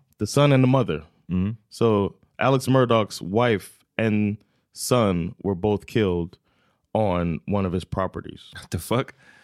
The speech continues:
Speaker 1: Yeah, and he conveniently was hanging out with his mother who has dementia.
Speaker 2: Okay. Oh. <laughs>
Speaker 1: And they're like,
Speaker 2: I was
Speaker 1: it
Speaker 2: totally there.
Speaker 1: Yeah.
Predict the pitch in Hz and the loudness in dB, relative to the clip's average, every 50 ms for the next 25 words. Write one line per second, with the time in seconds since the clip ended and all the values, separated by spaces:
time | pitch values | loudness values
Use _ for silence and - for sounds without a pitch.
0 | _ - - _ _ _ - 107 110 95 87 - - 98 110 107 117 143 156 160 | _ -20 -20 _ _ _ -2 0 2 2 0 0 0 0 2 4 6 6 6 6
1 | 147 123 117 113 110 110 107 104 - _ _ _ _ _ - - 123 117 117 135 | 6 6 6 6 4 4 2 0 -4 _ _ _ _ _ -2 -2 0 2 2 2
2 | 139 135 123 113 107 104 101 95 95 92 87 92 - 117 113 107 104 98 95 95 | 4 4 2 2 2 2 2 2 2 0 0 0 0 0 0 0 0 0 0 -2
3 | 90 - - - 90 95 92 95 90 85 - - - _ _ _ _ _ _ _ | -2 -4 -4 -4 -4 -2 -2 -2 -4 -4 -6 -12 -20 _ _ _ _ _ _ _
4 | _ _ _ _ _ _ _ - - - - - 98 110 113 110 101 101 101 98 | _ _ _ _ _ _ _ -16 -16 -16 -6 -2 0 2 2 2 2 2 0 2
5 | 98 95 90 85 - 92 90 92 87 - - - - - _ _ _ _ 80 90 | 2 0 0 -2 -2 -2 -2 -2 -2 -4 -8 -14 -16 -16 _ _ _ _ -6 -4
6 | - - 78 80 82 - _ _ - 110 87 78 - _ _ _ _ _ _ _ | -2 -2 -4 -4 -6 -10 _ _ 0 0 0 -2 -6 _ _ _ _ _ _ _
7 | - 110 95 - - - 147 123 - - 113 107 - - _ _ _ - _ _ | -2 -2 -2 -4 -2 -2 -2 -2 0 -2 -4 -4 -6 -8 _ _ _ -20 _ _
8 | _ - 65 87 110 127 120 120 117 113 110 101 92 98 - - 135 107 - - | _ -4 -2 0 2 4 4 4 4 4 2 2 4 4 6 6 6 4 2 2
9 | - 156 147 135 117 101 95 87 90 85 78 73 113 131 143 127 147 | 4 4 4 4 2 2 0 0 0 -2 0 2 2 2 4 4 4